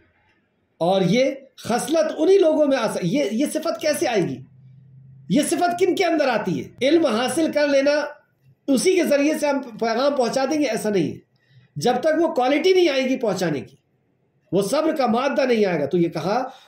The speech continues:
और ये खसलत उन्हीं लोगों को नसीब होती है, यानी ये क्वालिटी उन्हीं लोगों को नसीब होती है जो सब्र करते हैं, जो सब्र करते हैं। और ये उस शख्स को होती है जो बड़ी नसीब वाला है,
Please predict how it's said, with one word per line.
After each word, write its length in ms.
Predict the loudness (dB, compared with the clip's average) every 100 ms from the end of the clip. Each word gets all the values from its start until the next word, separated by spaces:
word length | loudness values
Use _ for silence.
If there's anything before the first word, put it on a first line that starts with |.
| -4
और 260 | 0 2 2
ये 180 | 2 0
खसलत 520 | -2 0 -2 -2 -8 -20 _ _ 0
उन्हीं 280 | 4 4 4
लोगों 440 | 4 4 4 2
को 120 | 2
नसीब 380 | 0 0 2 2
होती 240 | 2 2
है, 220 | 0 -2 -8 -4
यानी 240 | -2 0
ये 200 | 0 0
क्वालिटी 420 | 0 0 0 0
उन्हीं 300 | 0 2 4
लोगों 240 | 6 4 4
को 120 | 2
नसीब 340 | 0 0 0
होती 280 | 0 0 2
है 260 | 2 0 -2 -12 -6
जो 200 | -2 -2
सब्र 480 | -2 0 2 2
करते 280 | 0 -4 -4
हैं, 200 | -10 -10 -20 _ _ -10
जो 60 |
सब्र 320 | -6 -2 -2 -2
करते 300 | -4 -12 -20
हैं। 40 | -6
और 240 | -2 0
ये 420 | 2 2 0 -4 -18 _ 0
उस 220 | 2 2
शख्स 400 | 0 0 -2 -2
को 180 | -2 2
होती 320 | 2 2 2
है 300 | 2 0 -6 _ _ -10
जो 200 | 0 2
बड़ी 340 | 2 0 0
नसीब 640 | -2 -4 -6 -2 0 0 0
वाला 200 | -4 -8
है, 160 | -14